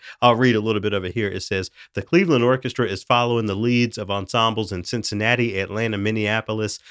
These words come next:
and other major cities in hiring a director of diversity and inclusion. Joanna Brown is the first tapped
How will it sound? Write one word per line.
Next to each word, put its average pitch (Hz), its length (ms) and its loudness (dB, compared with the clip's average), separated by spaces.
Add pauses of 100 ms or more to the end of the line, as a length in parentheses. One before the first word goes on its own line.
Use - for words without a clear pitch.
(140)
and 107 140 0
other 123 160 2
major 113 280 0
cities 110 360 -2
in 101 140 -8
hiring 113 580 0 (120)
a 107 100 -4
director 113 420 -2
of 101 120 -6
diversity 113 600 -2
and 107 220 -2
inclusion. 98 720 -2 (280)
Joanna 110 400 2
Brown 120 460 2
is 90 140 -4
the 95 100 -6
first - 440 0
tapped 123 380 -2